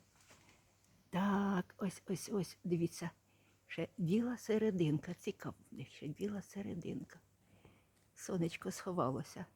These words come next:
Ну, без сонечка воно краще видно. Отакий махровий гібіскус.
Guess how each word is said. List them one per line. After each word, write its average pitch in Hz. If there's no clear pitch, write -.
Ну, 226
без 214
сонечка 220
воно 208
краще 202
видно. 151
Отакий 165
махровий 180
гібіскус. 156